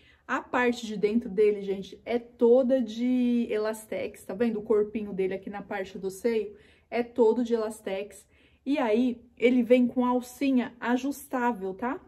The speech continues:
Que você pode tá regulando, você pode usar tanto trançada nas costas ou usar só ela, é, transpassada em cima do ombro mesmo.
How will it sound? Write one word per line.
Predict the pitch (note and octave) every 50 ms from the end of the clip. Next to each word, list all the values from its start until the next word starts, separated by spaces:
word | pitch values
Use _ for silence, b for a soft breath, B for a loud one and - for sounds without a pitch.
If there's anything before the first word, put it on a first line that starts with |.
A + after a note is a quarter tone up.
| _ _ _
Que | - A3+
você | G3 G#3+ G#3+ A3+ A3+
pode | A3 - A3 G#3+ G#3+ A3 A3 -
tá | - G#3+ A3
regulando, | A3+ A#3 A3 G#3+ A#3 A#3+ A3+ G3+ G#3 A3 B3 C#4+ C4+
você | A#3+ - A#3
pode | G#3+ A3+ A3 G#3+ A3+
usar | A3+ A3 A3+ G#3+ G#3+
tanto | G#3+ - D4+ E4+ - G4
trançada | - F4+ D#4+ D4+ C#4 - - A#3 A3+ G#3 G#3+
nas | G#3+ G#3+ A3+ A3+
costas | - - A#3 A#3+ B3+ C4+ B3+ - A#3 G#3+ G#3
ou | A3+ A3+ A3+
usar | A3 G#3+ A3 G#3+ G#3 G#3+ B B B B B B B
só | B - - B3 A#3+
ela, | A#3 A3+ A3 A3 G#3+ G#3 F#3+ -
é, | G3+ G#3 G#3 G3+ G3+ G3+ G3+ G3 G3
transpassada | G3 - A3 A3 G#3+ - A3+ A3+ A3+ - A3+ G#3 G#3
em | A3 A3
cima | - - A3 G#3+ G#3
do | G3+ A#3+ A3+ G3+
ombro | G3 G#3 A3 G#3+ A#3+ A#3 G#3+
mesmo. | F#3+ F#3 G3 G#3 - C4+ D4